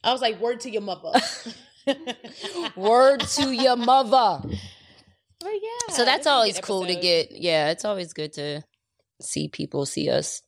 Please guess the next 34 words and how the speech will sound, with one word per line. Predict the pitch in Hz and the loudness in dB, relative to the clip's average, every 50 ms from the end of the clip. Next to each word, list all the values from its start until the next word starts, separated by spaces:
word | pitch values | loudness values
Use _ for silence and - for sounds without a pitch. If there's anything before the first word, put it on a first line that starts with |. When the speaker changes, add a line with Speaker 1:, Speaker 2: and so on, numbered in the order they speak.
| _ _ _ - | _ _ _ -6
Speaker 2:
out | - - - - - - - _ - - _ - - | -4 -2 -2 -4 -4 -8 -16 _ -20 -20 _ -6 -2
Speaker 1:
Facts. | 170 156 | 0 2
Speaker 2:
randomly. | 147 143 139 131 - - - 90 - 165 160 _ _ _ _ _ _ _ _ _ _ _ _ _ | 4 4 4 2 0 -2 -2 0 -2 -2 -4 _ _ _ _ _ _ _ _ _ _ _ _ _
It's | - 233 226 - | -2 2 2 2
like, | 320 - | 2 4
Speaker 1:
It's | - - | 4 4
Speaker 2:
"Oh, | 370 - | 4 6
Speaker 1:
tight. | - - | 4 4
Speaker 2:
okay, | - 185 180 | 4 4 4
so | 190 - 226 | 2 2 2
we | 247 320 | 0 2
are | 359 339 339 | 4 4 4
doing | 214 170 151 143 147 | 6 6 6 6 4
a | 143 139 | 4 4
little | 156 - 311 285 | 4 4 4 2
something." | 240 - 226 254 269 - 403 415 | 0 0 -2 -4 -4 -2 0 0
Speaker 1:
Some, | 440 - 427 - - 233 | 0 0 0 -4 -4 0
one | 240 302 302 | 0 0 0
person. | 294 - - - - - - - - - - _ - - _ _ - - - _ - | 0 -2 -2 -2 -2 -2 -4 -8 -10 -10 -12 _ -20 -20 _ _ -20 -20 -20 _ -6
Thank | - 120 - - | -4 -4 -2 -2
you. | 175 156 - - - _ _ _ _ _ _ _ _ _ _ _ _ _ _ _ _ _ _ _ _ _ _ _ _ _ - | -4 -4 -6 -10 -14 _ _ _ _ _ _ _ _ _ _ _ _ _ _ _ _ _ _ _ _ _ _ _ _ _ 2
Speaker 2:
Little | 427 453 370 240 | 4 4 6 4
something. | 233 247 - - 330 453 508 508 508 480 _ _ _ _ _ _ - | 4 4 4 4 2 2 0 -2 -4 -6 _ _ _ _ _ _ -18
Speaker 1:
A | |
little. | - - - - - - - 226 220 - _ _ _ _ _ _ _ _ - - _ _ - - | -14 -10 -8 -8 -8 -8 -8 -10 -10 -14 _ _ _ _ _ _ _ _ -20 -20 _ _ -4 0
On | 185 190 190 202 | 2 2 4 4
the | 208 | 2
link. | 196 160 107 92 120 - - - - - _ _ _ _ _ _ - - _ _ _ _ _ _ _ _ _ _ _ _ _ _ _ _ _ _ _ _ _ _ _ _ _ _ _ _ _ | 2 2 0 -4 -6 -6 -10 -12 -14 -14 _ _ _ _ _ _ -20 -20 _ _ _ _ _ _ _ _ _ _ _ _ _ _ _ _ _ _ _ _ _ _ _ _ _ _ _ _ _
We | - 220 | 4 4
have | 240 247 | 4 4
a | |
new | 233 208 | 4 2
handshake, | 185 170 160 170 - - - | 0 0 0 0 0 0 0
guys. | - - 180 180 | 0 -2 -2 -2